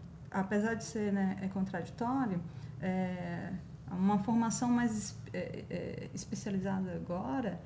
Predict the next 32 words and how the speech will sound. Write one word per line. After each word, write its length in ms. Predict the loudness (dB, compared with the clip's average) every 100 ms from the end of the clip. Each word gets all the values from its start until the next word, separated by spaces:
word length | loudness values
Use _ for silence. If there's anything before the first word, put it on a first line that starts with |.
| -12 -12 -6
é, 160 | -2 2
nem 180 | 4
sempre 380 | 4 2 2 2
vai 160 | 0 -2
te 100 | 0
garantir 720 | 4 8 8 6 2 2 2 -2 -10 -12 -10 -2
uma 140 | 2
melhor 260 | 4 4 2
posição 380 | 0 0 0 2
no 80 | 4
mercado, 560 | 2 0 -2 -2 -2
né? 200 | -2 -2 -4 -12 -12 -10 -2
É, 300 | 0 0 -2 -6 -6 0
vou 100 | 2
dar 80 | 6
um 40 |
exemplo 340 | 6 6 4
de 100 | -2
que 120 | 4 8
muitos 360 | 8 6 2
cursos 440 | -2 0 4 4 4
de, 400 | 2 2 2 0
de 200 | 0 0
graduação, 640 | 2 2 0 2 2 2
eles 140 | -2
estão 180 | 0 0 2
demitindo 500 | 4 2 2 2 4
doutores, 680 | 4 4 4 4 2 -4 -10 -4
né, 100 | -2
pra 140 | 0 2
contratar 840 | 2 2 -2 0 0 2 0 -2 -8 -8 4
mestres 760 | 6 6 2 0 -2 -2 -4